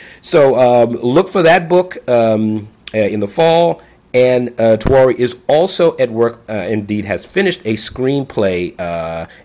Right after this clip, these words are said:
and the book is, is very likely, he's very confident, will be made into a feature film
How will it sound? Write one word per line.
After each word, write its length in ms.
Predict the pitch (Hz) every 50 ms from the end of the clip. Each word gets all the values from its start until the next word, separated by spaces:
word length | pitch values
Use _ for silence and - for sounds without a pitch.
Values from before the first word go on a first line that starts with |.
| -
and 280 | - 104 104 104 101 98
the 100 | 110 104
book 320 | 98 95 104 127 127 - - -
is, 260 | 110 104 98 95 95 - _ -
is 260 | 104 95 95 95 92
very 580 | 87 90 92 87 85 90 92 135 151 151 151
likely, 420 | 143 120 117 113 107 - 107 101 101
he's 120 | 101 90
very 200 | 90 95 101 98
confident, 480 | - - 104 92 90 87 85 85 76 -
will 200 | 90 107 123 143
be 160 | 135 131 123
made 300 | 110 107 104 98 95 90
into 260 | - 95 90 - 98
a 20 | 87
feature 340 | - - 92 87 - 85
film 380 | 78 - - 90 85 82 80 78